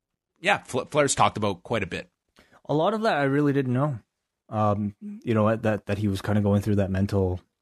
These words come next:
Speaker 2: anguish. Um, it, it certainly makes Triple H look like a really generous guy, you know, um, picking Ric Flair because he felt like he, he wanted to really help Ric Flair find his old,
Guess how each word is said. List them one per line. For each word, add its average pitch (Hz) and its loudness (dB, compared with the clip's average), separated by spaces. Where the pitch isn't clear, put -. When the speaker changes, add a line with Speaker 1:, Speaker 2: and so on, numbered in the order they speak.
Speaker 2:
anguish. 101 0
Um, 95 -6
it, 123 -8
it 117 -2
certainly 160 4
makes 117 4
Triple 101 0
H 95 0
look 98 -2
like 92 -2
a 92 0
really 90 0
generous 90 -2
guy, 87 -4
you 98 0
know, 92 2
um, 92 2
picking 117 2
Ric 120 4
Flair 120 4
because 107 -2
he 98 -2
felt 113 -2
like 107 -2
he, 104 -2
he 101 -4
wanted 107 2
to 107 2
really 113 2
help 113 -2
Ric 110 -2
Flair 113 0
find 107 0
his 101 0
old, 101 0